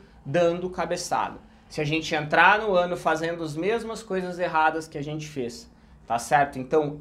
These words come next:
analise, analise cada acontecimento e cada fato que você passou em dois mil e dezenove, tá certo?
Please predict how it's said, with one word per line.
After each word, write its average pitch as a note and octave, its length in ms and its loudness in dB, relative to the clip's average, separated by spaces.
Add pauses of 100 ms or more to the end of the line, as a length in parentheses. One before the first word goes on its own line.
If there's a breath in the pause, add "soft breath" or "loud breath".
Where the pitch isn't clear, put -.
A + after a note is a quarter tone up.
analise, F3 800 2 (100)
analise F3+ 720 -6 (300)
cada A3+ 320 6
acontecimento F#3 800 -6
e D#3+ 60 -14
cada G3+ 340 0
fato D3 420 0 (600 soft breath)
que F#3+ 340 -4 (420)
você D3 340 -4
passou D#3 560 0 (200)
em D3+ 120 -6
dois D3 240 -2
mil C#3 260 -2
e C3+ 60 -2
dezenove, A#2+ 640 -4
tá G2 120 -8
certo? - 400 2